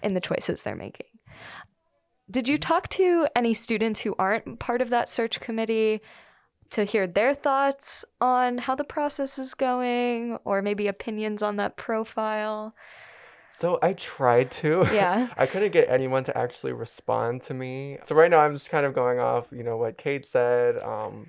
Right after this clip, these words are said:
Speaker 2: what Andrew said. As far as I know, at least the general feeling that I've gotten is that people feel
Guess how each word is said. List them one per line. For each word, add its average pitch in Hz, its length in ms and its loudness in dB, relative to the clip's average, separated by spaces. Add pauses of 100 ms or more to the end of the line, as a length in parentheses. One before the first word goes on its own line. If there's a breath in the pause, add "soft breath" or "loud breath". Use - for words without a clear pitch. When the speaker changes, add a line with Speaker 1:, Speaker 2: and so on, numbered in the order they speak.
Speaker 2:
what - 220 -4
Andrew 117 600 -4
said. 110 460 -4 (460 loud breath)
As 156 160 0
far 240 180 6
as 262 100 4
I 190 140 2
know, 147 240 4
at 147 60 2
least 160 180 -4
the 165 80 -6
general 135 540 -2
feeling 127 400 -2
that 127 120 0
I've 127 180 0
gotten 127 320 0
is 123 120 -2
that 123 180 0
people 123 300 -6
feel 120 400 -2